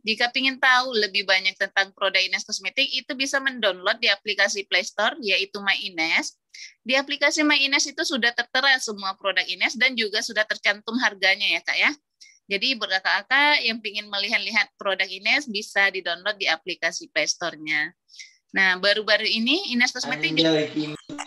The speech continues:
produk terbarunya, yaitu Pure Gentle Makeup Remover, adalah salah satu pembersih wajah dalam satu langkah yang tidak mengandung alkohol, yang aman dipakai untuk semua jenis kulit dan tidak memberikan rasa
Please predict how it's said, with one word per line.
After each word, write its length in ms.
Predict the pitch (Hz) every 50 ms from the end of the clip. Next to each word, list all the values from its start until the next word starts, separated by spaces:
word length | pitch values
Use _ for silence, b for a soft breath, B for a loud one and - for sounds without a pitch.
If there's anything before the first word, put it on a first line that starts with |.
| - 269 269
produk 340 | 269 262 247 240 226 254 254 _
terbarunya, 720 | - 247 240 233 233 233 220 202 190 190 190 208 240 302 - - _ - 240 _ 202
yaitu 480 | 208 208 - - 226 - - 262 262 262 -
Pure 180 | 240 233 208 196
Gentle 380 | 220 214 208 202 214 208 214
Makeup 240 | 208 190 208 202 -
Remover, 500 | 208 202 190 175 - - 202 214 269 - - -
adalah 460 | - 214 202 196 196 208 233 - -
salah 240 | - 254 240 254 262
satu 260 | 269 247 - 247 262
pembersih 400 | 262 247 240 233 240 - 254 254
wajah 480 | 247 - 175 160 165 165 165 185 220 381 - _ _ B B B B B B _
dalam 320 | - 240 240 240 247 277 294
satu 240 | 285 269 269 277
langkah 320 | 277 277 285 302 302 320 339
yang 160 | 311 285 285
tidak 240 | 269 254 240 247 233
mengandung 400 | 247 247 240 240 240 233 240 233
alkohol, 560 | 226 226 - 214 190 190 214 175 185 220 254
yang 200 | 247 233 226 - - 269
aman 160 | 277 277 285 277
dipakai 420 | 240 233 - 202 - 208 208 196
untuk 140 | - 202 202
semua 240 | 196 196 196 185 180
jenis 240 | 185 190 190 -
kulit 240 | - 202 214 247 233
dan 160 | 220 233 233
tidak 240 | 233 214 190 190 196
memberikan 400 | 190 190 190 - 196 196 208 202
rasa 240 | 202 202 208 -